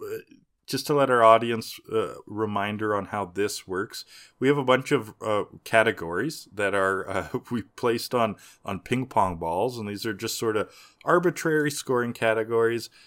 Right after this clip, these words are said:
Last time we draw, we drew one category per episode.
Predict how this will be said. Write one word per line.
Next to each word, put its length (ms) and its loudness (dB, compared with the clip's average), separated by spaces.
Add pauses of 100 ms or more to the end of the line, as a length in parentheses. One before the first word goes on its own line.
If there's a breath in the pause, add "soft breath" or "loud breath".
(240 soft breath)
Last 320 4
time 180 0
we 140 -4
draw, 500 4 (140)
we 180 -8
drew 220 -8
one 480 -4
category 500 -6
per 260 -6
episode. 640 -2